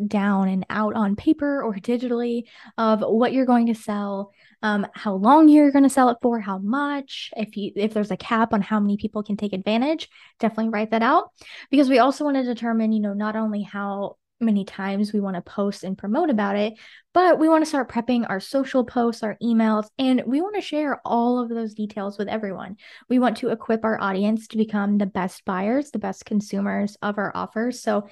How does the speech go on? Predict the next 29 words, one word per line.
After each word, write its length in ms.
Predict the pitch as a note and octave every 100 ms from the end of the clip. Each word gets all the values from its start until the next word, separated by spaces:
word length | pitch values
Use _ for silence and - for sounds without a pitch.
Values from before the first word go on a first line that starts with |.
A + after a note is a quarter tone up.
| - - -
every 240 | C4 D#4
detail 400 | D#4 B3+ B3+ A#3+
we 120 | A#3
can 160 | G#3+ G3+
share 560 | - G#3 G#3 G#3+ G#3+ -
about 480 | G#3 G3 F#3+ F#3+
what 240 | F#3 F3+ F3
it 140 | F3+
is, 380 | C4 C#4+ C#4 C4+ -
who 160 | G3 G3
it's 220 | F3 -
for, 680 | - D4+ C#4 C4+ C4 C4 C4 _
who 60 | F#3
it's 200 | - A#3
not 400 | B3 C4+ - -
for, 560 | C4 B3+ A#3+ A#3+ A#3+ A#3+ _ _ _ _ -
um, 280 | G#3+ G3+ F#3
how 200 | G3 F#3+
much 320 | G3+ C4+ C4+
it 100 | B3
is, 240 | B3 A#3
how 140 | - G3+
many 180 | G3+
people 260 | G3+ G#3 G3+
can 260 | - F#3+ F#3
take 160 | F#3
advantage 600 | F3+ G#3 C4+ C4+ C4+ A#3+ -
of 300 | A3 G#3 G3
the 160 | F#3+